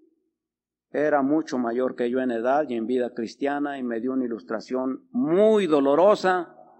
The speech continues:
pero sirvió. Estábamos haciendo la obra y de pronto me dijo, "Ve a aquel grupo y entrégales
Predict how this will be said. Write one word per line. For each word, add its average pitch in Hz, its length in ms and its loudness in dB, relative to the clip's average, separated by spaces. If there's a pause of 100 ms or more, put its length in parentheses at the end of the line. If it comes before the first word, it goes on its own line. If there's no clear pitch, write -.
(460)
pero 165 220 4
sirvió. 175 560 4 (1400)
Estábamos 151 680 6
haciendo 147 400 2
la 131 100 6
obra 151 640 4 (1120)
y 110 480 -6
de 117 140 0
pronto 139 380 0
me 123 160 2
dijo, 135 340 -2
"Ve 135 140 2
a 127 80 4
aquel 127 300 -2
grupo 147 520 -2
y 127 100 -4
entrégales 120 920 -6